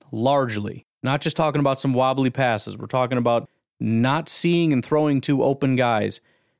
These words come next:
We don't need Jordan Love to be an elite quarterback to be able to do that. And some of the people that are already coming down on Jordan Love are like, "Oh, wow, he threw a ten-yard pass to a guy that ran for fifty-six yards, whoop-de-doo." But exactly, that's what we need, largely. Now,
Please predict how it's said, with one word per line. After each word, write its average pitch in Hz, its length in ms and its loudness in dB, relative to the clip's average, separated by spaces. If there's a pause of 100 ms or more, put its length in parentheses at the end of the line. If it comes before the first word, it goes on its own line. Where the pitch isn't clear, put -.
(140)
We 135 100 2
don't 185 300 2
need 190 240 2
Jordan 147 360 2
Love 139 320 2
to 139 120 -2
be 127 200 2
an 123 60 2
elite 120 300 0
quarterback 120 540 0
to 127 80 -6
be 110 200 0
able 104 160 -2
to 123 140 -6
do 214 180 2
that. 127 160 2
And 110 100 -2
some 147 140 0
of 165 80 0
the 135 60 -4
people 131 240 -2
that 127 100 2
are 127 140 2
already 123 240 0
coming 123 260 -2
down 147 220 0
on 135 100 0
Jordan 113 240 0
Love 113 140 2
are 113 40 -2
like, 107 140 0
"Oh, 123 140 0
wow, 113 320 2
he 101 80 -4
threw 120 180 -6
a 110 60 -4
ten-yard 120 420 0
pass 131 280 0
to - 80 -10
a - 20 -6
guy 110 160 2
that 107 100 2
ran 113 200 -2
for 113 120 -14
fifty-six 113 580 -8
yards, 131 240 0
whoop-de-doo." 120 560 -2 (480)
But 127 140 2
exactly, 131 720 -2 (320)
that's 151 260 0
what 143 240 0
we 143 180 2
need, 151 500 0 (140)
largely. 107 540 0
Now, 135 240 0